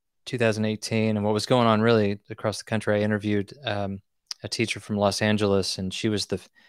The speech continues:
literally the face of the two thousand nineteen walkout. Um, her picture was made into a poster. And, you know, I, I don't wanna diminish any of that,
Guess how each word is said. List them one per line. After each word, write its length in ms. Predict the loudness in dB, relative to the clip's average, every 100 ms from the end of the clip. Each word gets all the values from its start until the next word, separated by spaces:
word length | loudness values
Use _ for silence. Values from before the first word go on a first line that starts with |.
| _ 0
literally 400 | 4 6 6 4
the 80 |
face 340 | 2 2 2 0
of 80 | -6
the 100 | -6
two 160 | -2
thousand 280 | 0 0 0
nineteen 400 | -4 -4 -8 -6
walkout. 540 | -4 -4 -4 -6 -8 -12 -14
Um, 340 | -14 -14 -20 _ _
her 120 | -8
picture 380 | 0 0 2 0
was 180 | 2 2
made 220 | 2 2
into 220 | 0 -2
a 60 | -4
poster. 540 | -4 -4 -4 -4 -4
And, 140 | -4 -10 -20 -20 -20 _ _
you 140 | -2 -2
know, 120 | -2 2
I, 280 | 4 4 0
I 20 |
don't 260 | 2 2 2
wanna 160 | -2
diminish 440 | 0 0 0 -2 -4
any 220 | -2 -2
of 100 | -2
that, 300 | -2 -2